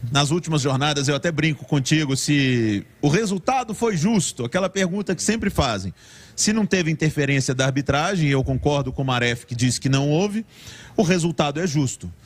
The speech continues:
Mérito do Vasco, que teve competência em três finalizações, fazer dois gols,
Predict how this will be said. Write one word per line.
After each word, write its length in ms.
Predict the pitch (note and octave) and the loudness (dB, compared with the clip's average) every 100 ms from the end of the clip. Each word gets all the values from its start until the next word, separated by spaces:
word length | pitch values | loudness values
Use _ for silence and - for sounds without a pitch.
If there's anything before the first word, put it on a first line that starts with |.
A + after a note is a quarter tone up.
| - - | -10 0
Mérito 440 | E3+ D3 C#3+ D#3+ | 2 2 0 -2
do 100 | F3+ | -2
Vasco, 480 | F3+ D#3+ F#3 - G3 | 0 0 -2 -6 -8
que 100 | A#3 | -6
teve 280 | F3+ F3 E3 | 0 0 2
competência 760 | F#3+ F3+ F#3 - E3 D#3+ - | 0 0 0 0 2 2 2
em 120 | D#3+ | 0
três 500 | D3+ - A3 C4+ B3 | 0 0 0 0 -4
finalizações, 840 | - F#3 E3 D3+ D#3 C#3 D#3 G3 G3 | -4 -2 0 0 0 -2 -2 -2 -2
fazer 360 | - G#3 D#3+ | -2 0 2
dois 320 | D3+ F3 G3 F3 | 0 0 0 0
gols, 420 | F#3 A3 - | 0 0 -6